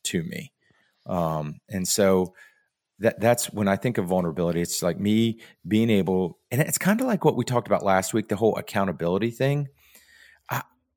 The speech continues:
I, I struggle with, like, being vulnerable in a, a more group setting where I'm told, "Hey, this is a small group. This is where you're supposed to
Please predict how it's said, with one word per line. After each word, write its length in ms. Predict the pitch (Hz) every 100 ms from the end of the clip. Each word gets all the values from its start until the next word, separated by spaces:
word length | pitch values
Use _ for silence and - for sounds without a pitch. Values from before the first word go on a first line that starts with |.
| -
I, 100 | - -
I 40 | 107
struggle 480 | - 127 123 123 107
with, 180 | 101
like, 360 | 95 92 87 - _ _ _ _ _ _ _ _
being 300 | 95 110 104
vulnerable 760 | 80 90 98 110 95 92 87 85
in 160 | 104 92
a, 160 | 87 -
a 80 |
more 240 | 92 92 87
group 300 | - 98 -
setting 380 | - 92 98 87
where 220 | 90 -
I'm 140 | 87
told, 440 | - - 98 90 - _ _ _ -
"Hey, 140 | 127
this 220 | 127 -
is 100 | 120
a 60 | 98
small 300 | - 107 104
group. 220 | 85 80
This 160 | 117 -
is 120 | 117
where 100 | 104
you're 80 | 92
supposed 340 | - 104 101
to 140 | 95